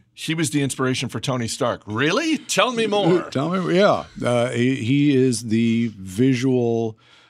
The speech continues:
Speaker 2: uh, and, and lifestyle, other than, I think Tony Stark is supposed to be Howard Hughes minus the crazy.
Speaker 1: Yeah.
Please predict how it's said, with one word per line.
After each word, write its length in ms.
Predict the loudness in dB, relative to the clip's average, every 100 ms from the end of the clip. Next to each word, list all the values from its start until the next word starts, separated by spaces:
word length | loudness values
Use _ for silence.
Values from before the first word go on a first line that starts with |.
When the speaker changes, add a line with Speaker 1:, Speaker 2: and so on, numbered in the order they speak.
| _
Speaker 2:
uh, 460 | -6 -2 -2 -2 -2
and, 500 | -4 -2 -2 0 -2
and 220 | -2 -4
lifestyle, 840 | -2 -4 -4 -4 -2 -2 -2 -4 -4
other 240 | -2 0 0
than, 320 | 0 -2 -4
I 140 | -6
think 240 | -6 -6 -10 _ _ -8
Tony 180 | -4 -2
Stark 280 | -2 -6 -8
is 80 |
supposed 320 | -8 -4 -4 -4
to 60 |
be 300 | -6 -6 -8 _ -12
Howard 360 | -4 -2 -2
Hughes 280 | -2 -4 -4
minus 360 | -4 -4 -6 -10
the 60 |
crazy. 500 | -10 -8 -8 -10 -14 _ _ -20 -20 -20 _
Speaker 1:
Yeah. 140 | -6